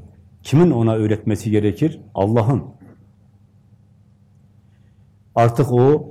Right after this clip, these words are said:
her şeyi Allah'tan öğrenmelidir. Kendini, Rabbini, hayatı Allah'tan öğrenmelidir. Bu sefer kim öğretir?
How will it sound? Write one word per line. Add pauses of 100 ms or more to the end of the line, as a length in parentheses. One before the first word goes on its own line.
her
şeyi
Allah'tan
öğrenmelidir. (920)
Kendini, (880)
Rabbini, (160)
hayatı (720)
Allah'tan
öğrenmelidir. (680)
Bu
sefer (240)
kim
öğretir?